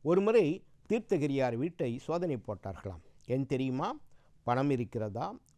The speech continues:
குண்டு இருக்கிறதா என்று இல்லை, தடை செய்யப்பட்ட வீர சாவர்கரின் எரிமலை புத்தகம் இருக்கிறதா என்பதற்காக தான்.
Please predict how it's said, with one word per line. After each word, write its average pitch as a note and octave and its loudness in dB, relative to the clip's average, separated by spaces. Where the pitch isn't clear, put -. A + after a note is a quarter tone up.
குண்டு E3+ 0
இருக்கிறதா C#3+ 2
என்று C3+ -2
இல்லை, B2+ -4
தடை F3 6
செய்யப்பட்ட G3+ 2
வீர F#3+ 0
சாவர்கரின் E3+ 2
எரிமலை G3 4
புத்தகம் E3+ 0
இருக்கிறதா E3 4
என்பதற்காக B2+ -2
தான். F#2 -10